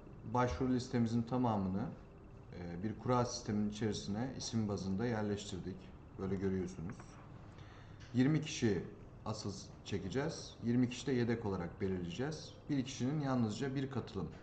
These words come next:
hakkı olacak. Ben kazananları belirle butonuna basıyorum.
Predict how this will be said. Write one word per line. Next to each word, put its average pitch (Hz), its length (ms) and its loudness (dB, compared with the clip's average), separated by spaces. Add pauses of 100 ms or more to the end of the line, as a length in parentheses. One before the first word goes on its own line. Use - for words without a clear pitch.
(320)
hakkı 101 280 -2
olacak. 95 320 2 (460)
Ben 127 240 2 (440)
kazananları 117 560 2
belirle 113 360 4
butonuna 107 380 0
basıyorum. 98 380 -2